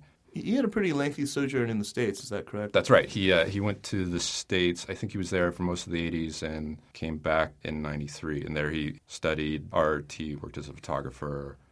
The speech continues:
Speaker 1: Yeah, he was at Parsons, I think. Is that
Speaker 2: Right,
Speaker 1: yeah,
Speaker 2: right,
Speaker 1: yeah.
Speaker 2: right.
Speaker 1: Yeah, pretty impressive guy.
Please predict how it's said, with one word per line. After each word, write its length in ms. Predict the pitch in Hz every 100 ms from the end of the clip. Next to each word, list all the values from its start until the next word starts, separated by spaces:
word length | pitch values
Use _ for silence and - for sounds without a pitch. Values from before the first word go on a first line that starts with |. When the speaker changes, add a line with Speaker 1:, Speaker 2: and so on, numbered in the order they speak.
| _ -
Speaker 1:
Yeah, 100 | 123
he 60 |
was 140 | 131 -
at 80 |
Parsons, 440 | - 127 131 101 92
I 60 |
think. 240 | 90 95 -
Is 80 | -
that 140 | 101 -
Speaker 2:
Right, 220 | 90 - -
Speaker 1:
yeah, 100 | -
Speaker 2:
right, 180 | - 98 -
Speaker 1:
yeah. 80 |
Speaker 2:
right. 140 | - - _
Speaker 1:
Yeah, 120 | 143 101
pretty 200 | - 147
impressive 420 | 123 131 - 101
guy. 360 | 104 98 87